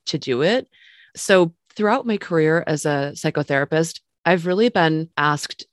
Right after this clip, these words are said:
many times to kind of step into a, a position where I'm supporting people in building their practices.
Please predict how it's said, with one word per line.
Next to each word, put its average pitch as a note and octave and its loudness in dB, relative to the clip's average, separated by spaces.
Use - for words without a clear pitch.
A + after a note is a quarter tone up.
many D#3 0
times C#3 -2
to D3 -2
kind F3+ -6
of F#3 -2
step E3+ 0
into F3 0
a, D3+ 4
a C3+ -4
position C#3+ -4
where C#3 0
I'm C3+ -2
supporting C#3 -4
people C3+ -8
in C3+ -4
building C3 -4
their B2+ -2
practices. D3 -4